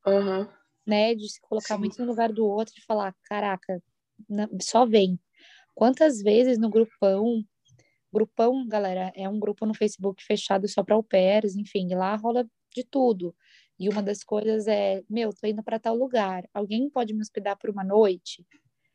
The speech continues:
Speaker 2: E da galera falar, "Meu, pode ficar em casa, pode não sei o quê." É muito legal, é um, é um universo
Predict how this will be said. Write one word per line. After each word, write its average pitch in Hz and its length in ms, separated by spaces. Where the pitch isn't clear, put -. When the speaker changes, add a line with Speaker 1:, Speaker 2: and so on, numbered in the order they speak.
Speaker 2:
E 220 140
da 208 140
galera 220 340
falar, 254 320
"Meu, 269 220
pode 202 220
ficar - 160
em 262 200
casa, 262 420
pode 233 240
não 247 100
sei 254 200
o 226 40
quê." 247 500
É 226 120
muito 240 280
legal, 180 360
é 190 60
um, 202 200
é 208 60
um 208 40
universo 208 760